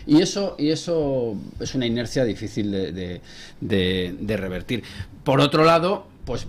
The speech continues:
manejan muy bien las, las marcas blancas, en, por decirlo de algún modo, ¿no? Lo, lo de Sumar es una operación evidente.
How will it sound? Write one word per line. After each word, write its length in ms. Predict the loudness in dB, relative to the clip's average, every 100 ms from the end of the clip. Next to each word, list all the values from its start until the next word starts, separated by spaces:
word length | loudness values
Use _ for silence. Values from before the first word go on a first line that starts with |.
| -6
manejan 680 | -4 -4 -4 -4 -2 0
muy 140 | 4 6
bien 220 | 6 4
las, 180 | 4 2 -4
las 280 | -4 -4 -2
marcas 680 | 0 0 2 4 4 2 -4
blancas, 480 | 2 2 2 -2 -4
en, 300 | -4 -4 -4
por 80 | -2
decirlo 200 | 0 2
de 40 |
algún 140 | 2 4
modo, 260 | 4 2
¿no? 240 | -2 -4 -4
Lo, 160 | -6 -6
lo 140 | -6
de 80 | -6
Sumar 240 | -6 -4 -2
es 80 |
una 100 | 0 0
operación 520 | 0 2 4 4 4 -2 -18 -16 -8 0
evidente. 640 | 0 2 0 0 -4 -10